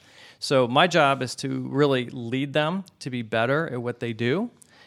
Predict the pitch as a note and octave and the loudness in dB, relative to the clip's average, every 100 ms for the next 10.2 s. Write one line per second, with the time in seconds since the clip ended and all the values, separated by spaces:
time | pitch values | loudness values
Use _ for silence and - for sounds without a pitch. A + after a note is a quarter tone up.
0 | - B2 B2+ C#3+ D3+ D3 B2 A#2+ B2 C3 | -6 0 2 2 2 4 4 2 2 0
1 | C3 B2+ A#2+ B2+ B2 D#3 D#3 D3+ D3 C#3 | 0 -4 -6 -8 -6 -6 -4 -2 -2 -4
2 | - D3+ D#3 E3+ F3 D#3+ - - D#3 C#3+ | -2 -2 0 -2 -4 -10 -14 -10 -6 -6
3 | C#3+ A#2+ A#2+ - - - _ _ _ _ | -6 -6 -8 -10 -16 -18 _ _ _ _
4 | _ _ - D#3+ F#3+ D4 A3+ E3+ E3+ B2 | _ _ -8 -4 -2 2 4 4 2 -2
5 | C3 E3 - A2 - A#2 C#3 C#3 - - | 0 0 0 -2 0 -2 -4 -10 -20 -16
6 | - D3 G3 - F#3 F3+ C#3+ - C3 - | -4 2 2 2 0 2 2 0 -2 -2
7 | E3+ D3 E3 D3 F3 C#3+ D3 A#3+ C4 D3+ | -6 -4 -4 -4 -6 -8 0 0 0 -4
8 | A2+ - B2+ C3 F#3 D#3 B2+ - B2 B2+ | -6 -12 -4 0 0 -2 -6 -4 -4 -4
9 | A#2+ A2 - A2+ A2 G#2+ G#2+ G#2+ G#2 G2+ | -6 -8 -8 -8 -8 -8 -6 -6 -8 -8
10 | G2+ G#2 | -10 -14